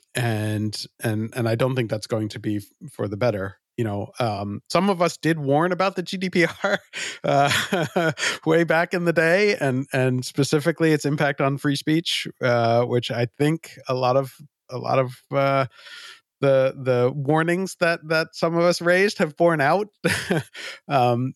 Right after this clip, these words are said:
you know, and, and again, like, I still appreciate the, the, what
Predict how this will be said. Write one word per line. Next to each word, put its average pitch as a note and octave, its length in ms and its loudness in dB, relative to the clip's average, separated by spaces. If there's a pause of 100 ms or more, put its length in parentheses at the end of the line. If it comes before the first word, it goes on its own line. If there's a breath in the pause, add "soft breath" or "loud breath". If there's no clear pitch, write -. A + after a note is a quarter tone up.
you D3+ 60 4
know, C#3+ 140 4
and, F#3 280 0
and F#3 340 -2
again, A3 360 2
like, E3+ 200 2 (440)
I F3 40 0
still G3+ 220 2
appreciate G#3 560 0 (220)
the, D3 300 4
the, B2+ 480 2 (600)
what D#3 640 0